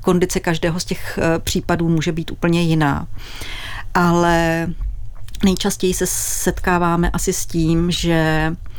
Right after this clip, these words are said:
eh, že ti tanečníci sami jako cítí, že přišel ten čas, hlavně, mm, jako v důsledku toho fyzického, jako, mm, stavu, eh, těla. A vědí, že bude potřeba prostě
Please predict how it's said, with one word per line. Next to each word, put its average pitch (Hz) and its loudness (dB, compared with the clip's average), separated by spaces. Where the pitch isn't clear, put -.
eh, 165 2
že 165 -2
ti 185 -2
tanečníci 175 0
sami 170 0
jako 165 -2
cítí, 160 -4
že 170 0
přišel 170 -2
ten 175 0
čas, 156 -2
hlavně, 165 0
mm, - -2
jako 165 2
v 170 -4
důsledku 160 -2
toho 165 2
fyzického, 165 0
jako, 165 6
mm, 160 0
stavu, 160 0
eh, 156 -2
těla. 156 2
A 151 2
vědí, 170 0
že 165 2
bude 165 -2
potřeba 160 -2
prostě - -4